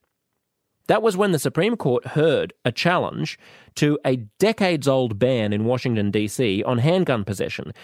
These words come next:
Washington, D C had for decades not allowed you to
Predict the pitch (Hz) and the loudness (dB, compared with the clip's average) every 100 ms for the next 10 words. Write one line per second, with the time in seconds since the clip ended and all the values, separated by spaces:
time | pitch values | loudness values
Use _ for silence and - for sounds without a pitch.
0 | - - 131 175 226 226 208 160 123 113 | -20 -2 0 2 2 2 2 2 0 -2
1 | 82 90 - _ - 131 135 - _ - | -2 -4 -10 _ -2 0 0 -4 _ -2
2 | 147 - - 170 151 - - - - - | -2 -6 0 0 0 -4 -8 -14 -18 -20
3 | _ _ 127 131 196 208 131 107 107 110 | _ _ 2 4 4 4 2 0 -2 -2